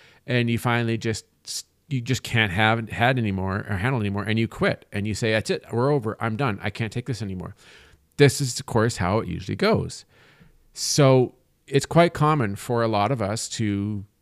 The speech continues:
never admit to ourselves when things are just starting to go bad that we are in a bad relationship and that this doesn't,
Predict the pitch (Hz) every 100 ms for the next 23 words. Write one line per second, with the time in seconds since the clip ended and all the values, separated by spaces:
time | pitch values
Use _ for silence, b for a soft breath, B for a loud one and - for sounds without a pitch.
0 | _ - 107 113 113 127 120 107 98 107
1 | - 110 101 98 95 92 104 110 - -
2 | - b b - 107 104 - 120 113 110
3 | 107 101 - 110 - - 117 170 147 117
4 | 101 92 82 80 78 98 127 b b b
5 | b 104 110 95 104 123 - _ - 123
6 | 127 123 117 113 107 98 98 92 95 110
7 | 139 117 104 92 - 113 107 104 104 -
8 | _ 117 120 - - - - 135 117 123
9 | -